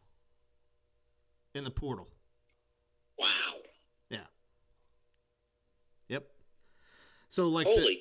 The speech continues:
Speaker 2: cow, it's like a redraft league.
Speaker 1: It is.
Speaker 2: <laughs>
Speaker 1: It, and it's getting out of hand. A-, actually, the guy from Nebraska, um, he, he, he, Matt Rhule, he's a really good coach.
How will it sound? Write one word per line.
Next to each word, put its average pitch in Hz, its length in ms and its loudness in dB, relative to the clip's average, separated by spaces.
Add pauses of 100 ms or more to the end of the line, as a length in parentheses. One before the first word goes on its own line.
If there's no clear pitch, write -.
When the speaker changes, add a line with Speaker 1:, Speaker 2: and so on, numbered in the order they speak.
Speaker 2:
cow, 160 160 2
it's 131 80 0
like 170 140 4
a - 20 8
redraft 135 640 4
league. 80 180 -2 (200)
Speaker 1:
It 143 120 -2
is. 185 360 0
Speaker 2:
<laughs> - 40 -8 (240)
Speaker 1:
It, 143 280 -4
and 147 180 -2
it's 143 200 -4
getting 151 320 -4
out 151 160 -2
of 127 40 -6
hand. 160 340 -6
A-, 165 200 -6
actually, 165 540 -2 (320)
the 147 100 -6
guy 165 260 -4
from 165 180 -6
Nebraska, 139 720 -8 (560)
um, 110 400 -12 (160)
he, - 200 -12 (460)
he, 139 760 -8 (100)
he, 175 280 -8
Matt 170 260 -4
Rhule, 147 280 -2
he's 117 140 -8
a - 20 -6
really 196 220 0
good 151 240 -4
coach. 147 560 -6